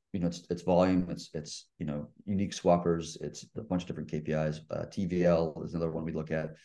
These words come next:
Uh, but how do you, how do you solve those problems? How do you get more volume? All these kind of things. That's what I recommend. And, and then if you do that, then you, you care less about the price being, you know, in the shit or whatever, or even the price that's,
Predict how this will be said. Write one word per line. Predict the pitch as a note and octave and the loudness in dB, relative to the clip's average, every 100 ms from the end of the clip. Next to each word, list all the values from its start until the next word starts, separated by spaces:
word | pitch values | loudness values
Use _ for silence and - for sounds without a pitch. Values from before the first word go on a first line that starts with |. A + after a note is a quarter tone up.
| - - _ _ - | -20 -20 _ _ -6
Uh, | E2 D2+ D2+ - - - | -2 0 -2 -6 -4 6
but | F2 - - _ - _ | 6 6 -8 _ -20 _
how | A2 | 6
do | C#3 | 10
you, | C#3 A#2+ | 10 10
how | C3 | 6
do | |
you | B2+ | 6
solve | A#2 A2+ G#2 | 8 8 8
those | G#2 | 4
problems? | G2+ F#2 F#2 | 4 4 2
How | G2+ | 0
do | F#2 | 0
you | |
get | F2+ F2+ | 2 2
more | F2+ | 2
volume? | E2+ E2 E2+ | 4 4 4
All | E2+ | 2
these | F2 F2 | 0 0
kind | E2+ | -4
of | D#2 | -4
things. | E2 E2 - | -4 -6 4
That's | - - G3 F3 | 6 6 2 0
what | G#2 | 2
I | F#2 | 4
recommend. | F2+ F2+ F2 D2 C#2 - | 4 2 0 0 -4 -6
And, | F#2 A2 | -2 2
and | A2 | 6
then | C3 | 6
if | - - | 6 2
you | |
do | B2+ F#3+ | 6 8
that, | D#3+ D3 A2+ | 10 10 8
then | A2 | 4
you, | G#2+ - | 2 0
you | A#2+ A#2 | 0 0
care | A2+ C3 A#2 | 4 6 8
less | A#2 A2+ | 8 6
about | G2+ F2+ | -2 -2
the | |
price | - F#2+ F2+ | 2 2 2
being, | - F#2 F2 E2 - | 4 4 4 2 -4
you | F2 | 0
know, | E2+ D#2+ - - | 0 -2 -10 -6
in | F#2 | 0
the | F2 | 0
shit | - G2 | 2 4
or | F2 D#2 | 4 4
whatever, | D#2+ D#2 D#2 | 0 -2 -2
or | F2+ A2 | 4 6
even | A#2+ A2+ G#2+ - - _ _ | 8 8 8 4 -10 _ _
the | F#2+ | -8
price | F2+ G2+ G2 | 0 0 0
that's, | - F2+ F2 | 2 2 0